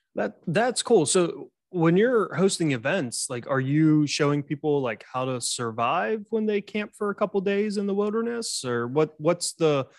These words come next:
sort of main focus of these events?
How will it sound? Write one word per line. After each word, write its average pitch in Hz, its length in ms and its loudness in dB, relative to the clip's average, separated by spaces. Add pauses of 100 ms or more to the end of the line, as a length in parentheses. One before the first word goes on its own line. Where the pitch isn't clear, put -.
(200)
sort 147 220 -4
of 127 200 0 (480)
main 139 600 0
focus 131 520 -4
of 120 180 -6
these 117 520 -6
events? 117 440 -8